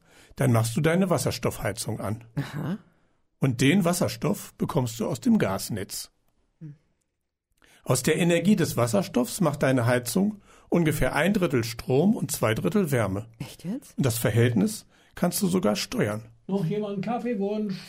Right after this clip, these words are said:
Speaker 2: Wär super. Also ich kann mit meiner Wasserstoffheizung so viel Strom machen, wie ich will?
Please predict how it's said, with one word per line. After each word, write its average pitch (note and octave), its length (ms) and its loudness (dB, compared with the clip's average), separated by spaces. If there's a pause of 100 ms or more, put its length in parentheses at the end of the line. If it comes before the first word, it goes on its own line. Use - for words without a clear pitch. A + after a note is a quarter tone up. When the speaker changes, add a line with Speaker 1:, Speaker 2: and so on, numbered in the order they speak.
(120)
Speaker 2:
Wär D#3 140 -10
super. C#3+ 500 -14 (600)
Also D#3 280 -4
ich - 220 -8
kann G#3 320 -2 (100)
mit - 300 -2
meiner D3+ 400 -4
Wasserstoffheizung G#3 1200 -4 (460)
so - 200 -4
viel B3 420 2
Strom B3 560 2
machen, G3 380 0
wie D3 100 -6
ich - 380 -12
will? D#3 320 2